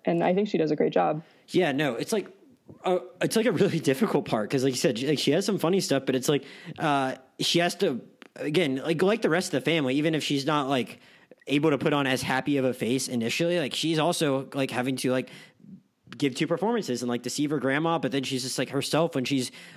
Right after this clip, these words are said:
Speaker 2: uh, playing herself. So it, it, it is kind of that performance within a performance thing, and, you know, uh,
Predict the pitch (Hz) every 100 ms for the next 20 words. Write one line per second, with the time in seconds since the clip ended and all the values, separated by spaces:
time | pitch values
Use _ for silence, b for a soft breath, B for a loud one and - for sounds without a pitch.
0 | 131 123 123 147 147 131 - 185 120 123
1 | 120 135 139 135 B 208 185 143 165 185
2 | 175 160 143 156 156 147 139 156 139 127
3 | 143 170 - 185 180 117 B B - 143
4 | 135 127 123 - _ _ _ -